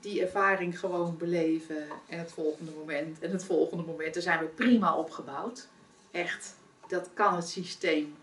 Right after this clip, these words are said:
fantastisch aan. Maar als mensen hebben we dan ook nog een soort vermogen om er een verhaal over te vertellen. We zijn echt een enorme verhalenverteller. En dan gaan we het, nou ja, wat jij al zei, vergelijken. Van het is nu drukker dan gisteren. Of het is een drukke tijd, maar volgende week zal het wel weer, eh, over zijn. Of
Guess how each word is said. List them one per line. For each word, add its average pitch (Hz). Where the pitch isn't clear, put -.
fantastisch -
aan. 214
Maar 185
als 208
mensen 262
hebben 202
we 196
dan 190
ook 240
nog 254
een 208
soort 202
vermogen 196
om 190
er 185
een 180
verhaal 170
over 151
te 160
vertellen. 151
We -
zijn 170
echt -
een 165
enorme 175
verhalenverteller. 180
En 247
dan 247
gaan 165
we 151
het, -
nou 170
ja, -
wat 165
jij 170
al 220
zei, 220
vergelijken. 202
Van 196
het 165
is 165
nu 170
drukker 165
dan 151
gisteren. 208
Of -
het -
is 156
een 170
drukke 160
tijd, 147
maar 151
volgende 151
week 143
zal 147
het 143
wel 147
weer, 147
eh, -
over 180
zijn. 170
Of 139